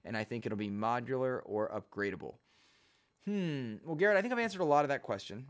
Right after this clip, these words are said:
because of just kind of the overlapping of topics here. I do think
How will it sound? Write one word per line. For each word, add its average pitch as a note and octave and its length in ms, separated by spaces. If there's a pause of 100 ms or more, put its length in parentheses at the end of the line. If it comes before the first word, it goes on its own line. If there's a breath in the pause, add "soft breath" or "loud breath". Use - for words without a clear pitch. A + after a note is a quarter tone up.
(100)
because A#2 260
of G#2+ 120
just - 180
kind A#2 100
of A2 60
the G2+ 80
overlapping A2 580
of F2+ 100
topics G#2 380
here. G#2 280 (260 loud breath)
I D3 140
do D3 240
think F#3+ 360